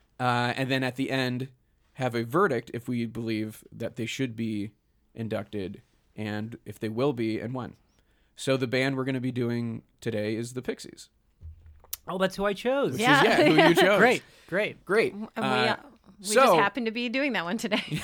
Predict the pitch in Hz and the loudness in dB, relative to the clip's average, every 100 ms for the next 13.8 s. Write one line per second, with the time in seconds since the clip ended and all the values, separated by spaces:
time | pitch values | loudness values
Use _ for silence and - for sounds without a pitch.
0 | - - - 185 - 170 170 - 165 147 | -4 -6 -2 -4 -2 -2 -2 0 0 -2
1 | 127 - _ _ - 120 117 107 117 123 | -6 -14 _ _ -6 0 2 2 -2 -2
2 | 117 117 151 117 107 101 107 135 - _ | -2 -2 -2 -2 -4 -6 -8 -12 -20 _
3 | 127 107 104 123 120 123 - 123 120 120 | -16 -16 -10 -6 -4 -6 -4 -4 -4 -6
4 | 113 110 - 113 110 113 110 - 113 113 | -4 -4 -6 -8 -4 -2 -2 -4 -8 -12
5 | 110 - 113 - - - 117 85 76 - | -12 -8 -8 -10 -12 -10 -8 -8 -10 -16
6 | _ - 123 113 110 - _ _ 120 117 | _ -20 -16 -16 -18 -20 _ _ -4 -2
7 | 110 110 110 107 - 120 120 - 131 131 | -2 -2 -4 -6 -10 -8 -8 -4 -2 -2
8 | 139 131 131 135 131 131 135 156 _ _ | -4 -4 -2 0 -2 -4 -8 -18 _ _
9 | _ - 147 139 123 113 73 - - 123 | _ -12 -4 0 0 -2 -8 -6 -6 -6
10 | 95 73 - _ _ - 208 190 127 107 | -6 -10 -14 _ _ -2 0 0 -2 -4
11 | - 85 53 - _ _ _ _ _ _ | -8 -12 -14 -20 _ _ _ _ _ _
12 | _ _ - 123 120 117 - 127 - - | _ _ -4 -4 -2 -6 -4 -4 -4 -8
13 | 123 117 104 170 190 117 - | -12 -10 -6 -2 0 -2 -4